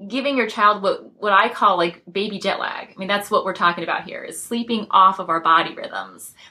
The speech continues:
You know, if our body is wired to go to bed at seven thirty and now we're going to bed at nine thirty,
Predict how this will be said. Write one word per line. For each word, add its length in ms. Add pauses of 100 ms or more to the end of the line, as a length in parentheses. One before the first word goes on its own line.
You 100
know, 100
if 80
our 100
body 280
is 120
wired 260
to 80
go 100
to 80
bed 160
at 140
seven 320
thirty 560
and 120
now 180
we're 80
going 140
to 60
bed 100
at 120
nine 300
thirty, 720